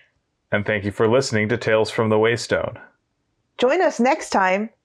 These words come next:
Speaker 2: on Tales from the Waystone when we return to the Wise Man's Fear. I have no idea where we are in that book.
Speaker 1: We're at chapter sixty-seven through whatever. Uh, we need to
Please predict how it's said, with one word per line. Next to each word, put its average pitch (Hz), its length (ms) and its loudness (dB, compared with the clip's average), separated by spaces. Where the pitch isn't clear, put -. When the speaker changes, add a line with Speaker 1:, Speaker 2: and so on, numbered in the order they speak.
Speaker 2:
on 190 180 -2
Tales 185 280 2
from 185 140 0
the 175 60 2
Waystone 170 540 2
when 247 180 4
we 294 100 2
return 277 920 2
to 302 180 2
the 277 80 4
Wise 262 340 2
Man's 247 300 0
Fear. 190 560 2
I 240 80 -2
have 277 280 2
no 269 420 4
idea 262 360 4
where 240 240 6
we 220 160 6
are 185 260 4
in 175 100 2
that 156 240 -2
book. - 320 0
Speaker 1:
We're 139 320 4
at 131 80 -4
chapter 160 400 0
sixty-seven 127 1080 0
through 117 520 0
whatever. 101 720 2
Uh, - 340 -2
we 147 120 2
need 143 200 0
to - 180 2